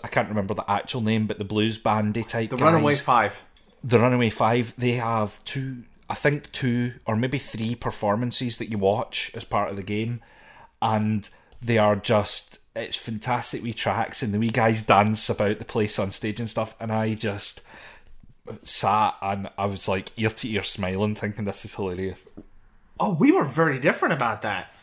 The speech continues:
Speaker 2: Um,
Speaker 1: Yeah.
Speaker 2: I watched the first one, and then when I saw the second one, it's like, "Oh, put the joystick down, go get a drink, go to the bathroom,
Speaker 1: Oh,
Speaker 2: come
Speaker 1: what?
Speaker 2: back." Oh, they're still going.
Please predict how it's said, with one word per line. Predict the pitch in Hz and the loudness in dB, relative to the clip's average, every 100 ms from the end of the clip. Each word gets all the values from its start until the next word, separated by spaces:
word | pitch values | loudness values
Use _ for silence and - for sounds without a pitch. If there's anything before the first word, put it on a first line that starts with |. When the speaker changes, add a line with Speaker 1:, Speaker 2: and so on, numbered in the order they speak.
| - | -2
Speaker 2:
Um, | 131 143 147 | 2 6 6
Speaker 1:
Yeah. | 143 175 190 - - | 6 4 0 -2 2
Speaker 2:
I | 160 | 4
watched | 170 170 - | 4 2 -4
the | |
first | - 160 131 127 | 2 2 2 0
one, | 143 196 - - - | 0 0 -8 -18 -4
and | 143 | 0
then | 156 | 2
when | 147 | 2
I | 139 | 2
saw | 175 143 | 2 2
the | |
second | 139 190 170 | 2 0 0
one, | 135 127 | 0 0
it's | 127 | -2
like, | 113 | -2
"Oh, | 131 123 | -2 -4
put | - 123 | -6 -12
the | |
joystick | 101 110 110 110 104 | -4 -4 -2 -6 -4
down, | 107 110 | -2 -2
go | 101 104 | -4 -4
get | 107 | -4
a | 104 | -4
drink, | 98 - 95 107 104 | -6 -6 -4 -6 -6
go | 104 | -6
to | |
the | - | -4
bathroom, | 76 90 101 - 107 - | -2 0 0 -2 -4 -6
Speaker 1:
Oh, | |
Speaker 2:
come | 95 - | -6 -2
Speaker 1:
what? | |
Speaker 2:
back." | 98 107 165 | 0 2 6
Oh, | 190 196 | 8 8
they're | |
still | 185 196 175 | 6 4 4
going. | 156 139 120 | 4 2 0